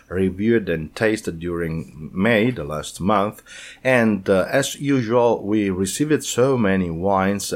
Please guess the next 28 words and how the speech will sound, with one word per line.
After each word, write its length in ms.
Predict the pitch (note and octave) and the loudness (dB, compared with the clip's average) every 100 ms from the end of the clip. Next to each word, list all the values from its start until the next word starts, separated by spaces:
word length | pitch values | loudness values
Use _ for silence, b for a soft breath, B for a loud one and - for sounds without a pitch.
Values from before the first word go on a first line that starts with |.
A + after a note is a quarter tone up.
| - | -2
excellent 680 | F3 - E2+ D#2+ D#2 - - | -2 -2 -4 -4 -6 -10 -2
wines, 600 | G2+ F#2+ F#2 F#2 - - | 2 2 2 -2 -4 -8
and 340 | - F#2 F2 | -6 -6 -4
of 180 | F2+ - | -6 -8
course, 440 | D#2+ C#2+ C2+ - | -6 -6 -6 -10
among 460 | F#2+ F#2 G#2+ C#3 B2 | -4 0 2 2 0
the 60 | |
many, 380 | F#2+ F2+ E2+ E2 B B B | 0 0 -2 -8 B B B
we 180 | - G#2 | 0 0
had 400 | F2+ A2+ A2 - | 2 0 0 -6
to 100 | - | -14
choose 480 | F2+ - C#3 C#3 - | -8 0 0 0 -4
one 360 | A#2+ A2 G#2+ G#2+ B B B | 0 2 2 -2 B B B
and 360 | F#2+ G2 F#2+ F2 | 0 2 2 -2
to 360 | - F#2+ F2+ E2+ | -2 0 0 -4
give 300 | F2 C#3 D3 | 2 2 4
the 100 | B2+ | 0
title 500 | - F#2+ F2+ F#2 F#2 | 2 0 0 0 0
of 200 | D#2+ D2 | 0 -2
the 80 | D2 | -4
best 400 | D2+ G2+ - G2+ | 0 0 0 -4
wine 360 | F2+ E2 D#2+ | 0 -2 -4
for 300 | D#2 C#2+ C2+ | -8 -8 -6
May 460 | F#2 F#2+ G#2 G2+ G2+ | 0 2 2 0 -2
two 260 | - C3+ | -4 -6
thousand 680 | C3+ - D2+ C2+ - D#2 D2+ - | -6 -4 -4 -2 -4 -6 -8 -10
and 320 | F2 D#2 - - | -8 -8 -10 -12
nineteen. 1080 | F2 F2 G2+ A#2+ B2 - C3+ E2+ C#2 C2+ | -6 -4 -2 -2 -4 -4 -2 -2 -6 -10